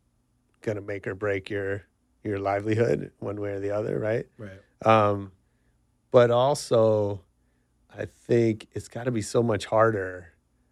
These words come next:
Speaker 1: on your tenth tour to, like,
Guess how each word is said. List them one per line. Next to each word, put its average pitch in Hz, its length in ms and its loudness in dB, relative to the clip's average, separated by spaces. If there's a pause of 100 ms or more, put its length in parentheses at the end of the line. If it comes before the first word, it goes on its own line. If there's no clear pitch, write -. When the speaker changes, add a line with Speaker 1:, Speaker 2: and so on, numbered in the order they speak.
(800)
Speaker 1:
on 101 140 -2
your 95 120 -6
tenth 101 400 -10
tour 101 380 0
to, 92 140 -16
like, 92 260 -10